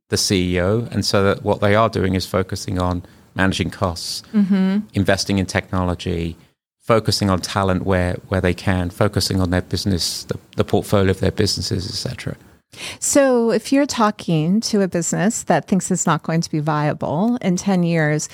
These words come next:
Speaker 2: that feels like more than just, "I need to contain costs." This feels like, "I need to change my business model." And so how does the, a company kind of redirect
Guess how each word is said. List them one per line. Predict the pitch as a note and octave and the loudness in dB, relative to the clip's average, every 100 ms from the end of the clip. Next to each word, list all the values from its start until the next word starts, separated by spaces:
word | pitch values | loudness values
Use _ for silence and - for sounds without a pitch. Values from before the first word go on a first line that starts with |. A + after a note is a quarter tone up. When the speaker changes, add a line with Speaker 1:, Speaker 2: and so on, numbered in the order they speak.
| - - | -16 0
Speaker 2:
that | A#3 | 0
feels | A3+ - C#4+ D4 - | 2 2 2 4 2
like | A3+ | 4
more | G3+ G3 F#3+ F#3+ F#3+ | 4 4 6 4 4
than | F#3 E3+ | 2 0
just, | - E3+ E3 - - | 2 0 0 -6 -2
"I | F#3 | 0
need | E3 E3+ | 2 0
to | - | -4
contain | - F3 - E3+ D3+ E3 D#3+ - | 0 -2 0 0 2 0 -4 -6
costs." | - D3+ C3 - | 0 2 2 0
This | F3 F3 | -2 0
feels | F#3+ F#3 E3+ | 0 2 0
like, | E3 | 0
"I | D#3+ | 0
need | D#3 E3 | 0 -2
to | D#3 | -8
change | - - D#3+ D#3+ D3+ - - | -4 -2 0 0 -4 -10 -4
my | D#3+ C#3 | -2 0
business | D3+ D3 G#3 - | 0 0 -2 0
model." | A3+ A3 A3+ B3 - - - - | 0 2 0 -2 -6 -18 -16 0
And | G#3+ G#3 | 2 2
so | - G#3+ G3 G3 - | 2 4 4 2 -2
how | F#3+ - A3 A3 A#3 A#3+ A3 - | -6 -2 2 4 4 4 2 0
does | G3+ F#3+ G3+ F#3+ - - | 2 4 4 0 -6 -4
the, | E3 - - - | -6 -6 -12 -8
a | |
company | - - G#3 A#3 G#3+ E3+ D3+ | -6 -2 0 2 2 -2 -4
kind | - F3 | -2 -2
of | D#3+ F3 F3 | -2 -4 0
redirect | G3+ G#3+ F3+ D3 E3 F#3 - - | 2 0 -2 0 0 0 -4 -8